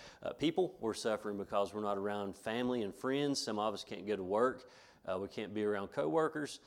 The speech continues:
Um, and so we're suffering, and, and we feel like there's absolutely no joy that can come out of this time that we have, uh, at home by ourselves. Well, there's a lot of joy that can come out of this if we really dig deep. Uh,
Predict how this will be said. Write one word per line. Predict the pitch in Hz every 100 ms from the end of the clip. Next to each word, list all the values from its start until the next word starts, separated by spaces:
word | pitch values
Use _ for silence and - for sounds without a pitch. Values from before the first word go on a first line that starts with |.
| - - - -
Um, | 110 110 - -
and | 135
so | 131 156
we're | 156
suffering, | - - - - 110
and, | 113 -
and | 113 120
we | 117
feel | - 175
like | 160 117
there's | 135 139 127
absolutely | 135 - 151 131 127
no | 120 139 139
joy | 117 139 135
that | 110 95
can | 113
come | 98 127 113
out | 123 117
of | 101 - - - _
this | 110 117 131 -
time | - 143 127 101 95 98
that | 113 107
we | 113
have, | 104 113 110 98 - - - -
uh, | 101 101 87 - -
at | 113
home | - 139 123 95 87 - -
by | 113
ourselves. | 113 107 - 101 87 90
Well, | 117 113
there's | 123 135
a | 131
lot | 139 139
of | 110
joy | 107
that | 101 -
can | 101
come | - 98
out | 95
of | 92
this | 87 87 -
if | 101
we | 104
really | 104 113 110
dig | 104 107 110 104
deep. | 107 - - - - -
Uh, | - 90